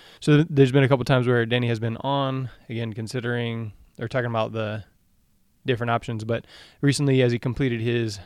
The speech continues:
doctoral degree, he looked at the different employment models for athletic trainers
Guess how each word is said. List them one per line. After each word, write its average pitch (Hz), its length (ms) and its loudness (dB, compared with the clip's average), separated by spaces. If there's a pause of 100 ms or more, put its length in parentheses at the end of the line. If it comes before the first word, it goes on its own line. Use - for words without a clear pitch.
doctoral 120 480 -4
degree, 151 560 -2 (440)
he 113 500 -4 (440)
looked 123 240 0
at 113 220 -2
the 107 160 -6
different 117 320 -4
employment 165 400 -4
models 147 280 -6
for 110 220 -6
athletic 110 320 -8
trainers 165 400 -6